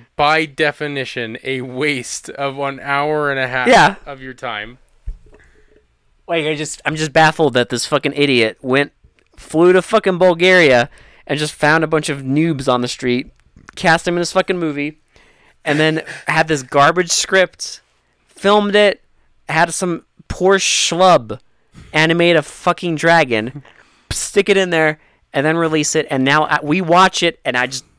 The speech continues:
Speaker 2: I just don't fucking care.
Speaker 1: Watch it. I paid for this shit.
Speaker 2: You had to rent this shit, and I just don't care. Like, nothing.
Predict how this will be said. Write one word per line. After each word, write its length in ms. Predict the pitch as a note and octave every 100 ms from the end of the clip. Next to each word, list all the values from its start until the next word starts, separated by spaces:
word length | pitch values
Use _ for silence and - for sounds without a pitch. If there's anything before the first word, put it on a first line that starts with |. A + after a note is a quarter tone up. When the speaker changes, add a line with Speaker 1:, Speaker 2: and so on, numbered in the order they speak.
| _ -
Speaker 2:
I 100 | B2+
just 180 | B2+
don't 220 | - A2+ G#2
fucking 320 | A#2+ - A2+
care. 380 | D3 C3 G#2+ -
Speaker 1:
Watch 360 | D3+ F#3 F#3 D3+
it. 100 | C#3
I 160 | D#3+
paid 400 | F#3 - G3 G#3
for 180 | - C3+
this 200 | A#2 A#2
shit. 380 | - - A2 - _
Speaker 2:
You 160 | - E3
had 100 | F#3+
to 80 | E3+
rent 260 | D#3 F3+ -
this 160 | A2+
shit, 320 | - B2 A2 -
and 220 | B2 B2 _ - - -
I 100 | D3+
just 240 | D#3 E3+
don't 260 | D3+ F#3 E3+
care. 380 | A#3+ F4 E3+ - _ _ _ _ _ _ _ _ _ _ _ _
Like, 160 | F#3+ E3+
nothing. 640 | F3+ A3 - E3 D3+ D3